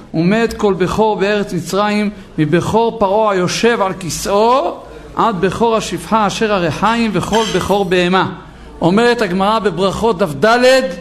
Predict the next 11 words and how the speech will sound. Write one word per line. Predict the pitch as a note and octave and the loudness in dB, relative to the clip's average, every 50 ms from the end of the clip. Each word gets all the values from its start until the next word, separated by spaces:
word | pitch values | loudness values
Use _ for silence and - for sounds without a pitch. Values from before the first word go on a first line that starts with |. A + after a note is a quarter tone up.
| - - - - - - - | -14 -18 -20 -20 -20 -8 -4
עמוד | - F3 G3+ A3+ B3 A#3+ A3+ | -2 0 2 2 2 2 2
א', | B3 A#3+ B3 A#3+ G#3 E3+ D3 - - - - - - - - - - - - | 2 2 2 2 0 -2 -4 -6 -12 -18 -20 -20 -20 -20 -20 -20 -16 -8 -4
"אף | - C4+ C4 G#3+ B3 | -2 -2 0 0 -2
על | A#3 A#3+ - | -2 0 0
פי | C4 A#3+ | 0 0
שהקדוש | - A#3 G#3+ A3+ A3+ A#3+ A3+ | 2 0 0 0 0 0 0
ברוך | F#3+ A3 G3+ F3+ | -2 -2 -2 0
הוא | G#3 B3 A3 | 0 0 0
אמר | G#3+ G#3+ A#3+ B3 | 0 0 -2 -2
למשה | A#3+ A3+ G#3+ G#3 F#3+ - - A#3+ | -2 -4 -4 -4 -4 -2 -2 -2
רבנו | G#3+ G#3+ G#3 F3 A#3 B3+ B3 A#3 F#3+ | 0 0 0 2 2 2 2 2 0